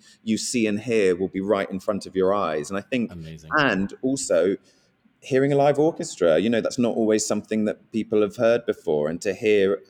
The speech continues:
Speaker 1: an orchestra play live, there's kind of n-, nothing like it, really. And,
Speaker 2: Nothing
Speaker 1: uh, yeah,
Speaker 2: like
Speaker 1: it's,
Speaker 2: it.
Speaker 1: it's magical, and I think that's, so all of that, the experience, you know.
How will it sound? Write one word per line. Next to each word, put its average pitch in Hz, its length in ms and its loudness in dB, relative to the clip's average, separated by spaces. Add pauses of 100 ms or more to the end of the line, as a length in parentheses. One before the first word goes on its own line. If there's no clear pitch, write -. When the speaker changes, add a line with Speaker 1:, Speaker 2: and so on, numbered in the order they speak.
(180)
Speaker 1:
an 104 120 0
orchestra 107 380 -2
play 95 240 -2
live, 90 260 2
there's 85 140 -8
kind 98 280 -8
of 85 60 -8
n-, 90 300 -10
nothing 87 400 -8
like 90 280 -6
it, - 100 -10
really. 78 340 -10
And, 107 240 -8
Speaker 2:
Nothing 87 400 -2
Speaker 1:
uh, 87 100 -2 (360)
yeah, 113 340 2
Speaker 2:
like 90 100 -2
Speaker 1:
it's, 82 100 -12
Speaker 2:
it. 107 80 -6 (160)
Speaker 1:
it's 110 160 -6
magical, 110 480 -2
and 92 100 -4
I - 20 -4
think - 300 -6
that's, - 500 -8
so 143 100 -2
all 160 220 2
of - 120 -2
that, 92 160 -4
the 113 80 2
experience, - 1080 -4
you 98 100 -8
know. 98 200 -4